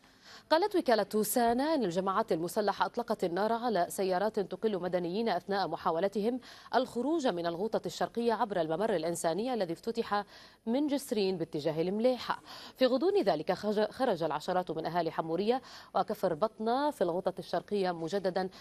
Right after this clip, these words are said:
في تظاهرات رفعوا خلالها العلم السوري مطالبين بخروج المسلحين.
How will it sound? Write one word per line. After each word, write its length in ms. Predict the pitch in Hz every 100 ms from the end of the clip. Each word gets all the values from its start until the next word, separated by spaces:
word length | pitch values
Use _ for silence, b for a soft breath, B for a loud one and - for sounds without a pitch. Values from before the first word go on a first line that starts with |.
| B -
في 120 | 311
تظاهرات 540 | 269 202 180 190 202
رفعوا 400 | 170 185 220 208
خلالها 420 | 190 190 185 180
العلم 400 | 170 170 285 247
السوري 440 | 170 - 165 185 190
مطالبين 640 | 262 277 226 165 190 170
بخروج 400 | 156 - 160 151
المسلحين. 640 | 147 151 160 175 226 196